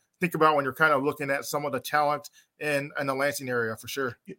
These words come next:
Speaker 2: you know, there was one I was gonna ask you about that you didn't mention there. I don't know if you were at the DeWitt Grand Ledge game, but the kid for Grand Ledge, Sean Foster, ripped off four hundred yards and seven touchdowns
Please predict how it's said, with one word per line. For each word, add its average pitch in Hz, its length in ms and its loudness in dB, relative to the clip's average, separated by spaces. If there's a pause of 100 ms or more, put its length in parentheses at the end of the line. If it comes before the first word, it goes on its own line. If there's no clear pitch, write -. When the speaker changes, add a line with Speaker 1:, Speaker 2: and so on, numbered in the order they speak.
(140)
Speaker 2:
you 143 120 -2
know, 139 100 4
there 135 120 4
was 113 100 2
one 135 180 6
I 127 100 6
was 110 120 0
gonna 135 240 2
ask 127 320 0
you 120 40 2
about 107 400 2
that 92 120 -2
you 98 80 -6
didn't 107 320 -2
mention 104 360 -2
there. 104 300 -2 (160)
I 113 60 -4
don't 120 100 0
know 120 80 0
if 104 80 -4
you 113 80 0
were 101 160 4
at 107 200 4
the 101 80 -4
DeWitt 107 320 2
Grand 98 280 2
Ledge 113 260 -2
game, 95 300 -2
but 92 240 -6 (260)
the 98 80 -10
kid 143 220 4
for 113 100 0
Grand 113 340 6
Ledge, 117 220 4
Sean 113 320 2
Foster, 117 560 2
ripped 117 500 4
off 135 300 6
four 139 260 2
hundred 131 280 0
yards 123 420 4
and 107 200 -4
seven 123 460 0
touchdowns 104 880 -2